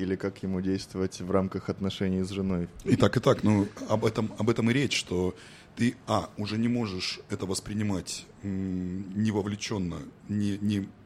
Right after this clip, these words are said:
Speaker 2: на себя не, не примеряя. И второе, такое ощущение, что ты, она пошла на, к этому специалисту, потому что она не может это обсудить с тобой в рамках терапии. И просто так сложилось, так круг сошелся, что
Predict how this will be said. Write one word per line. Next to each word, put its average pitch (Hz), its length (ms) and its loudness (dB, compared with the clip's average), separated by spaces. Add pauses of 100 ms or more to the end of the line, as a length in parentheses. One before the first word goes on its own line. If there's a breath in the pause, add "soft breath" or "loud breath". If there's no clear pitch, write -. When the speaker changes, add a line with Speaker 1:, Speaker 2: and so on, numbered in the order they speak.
Speaker 2:
на 101 120 0
себя 117 320 -2
не, 123 80 2
не 101 180 4
примеряя. 95 440 0 (500 loud breath)
И 120 100 -2
второе, 110 540 0 (680 loud breath)
такое 127 420 2
ощущение, 123 560 -2
что 107 280 -8
ты, 113 300 -4 (320)
она 113 220 2
пошла 117 440 2
на, 104 560 0 (300)
к - 100 -2
этому 117 220 2
специалисту, 98 680 -2 (220)
потому 104 240 0
что - 140 -4
она 101 100 0
не 101 80 2
может 113 240 2
это 95 160 -4
обсудить 104 320 -6
с - 80 -6
тобой 107 340 0 (140)
в - 60 -4
рамках - 500 -4
терапии. 101 460 -2 (720 loud breath)
И 127 160 2
просто 139 360 2
так - 300 -2 (260)
сложилось, 117 600 0
так - 200 -6
круг - 240 2
сошелся, 135 520 -2
что 98 540 0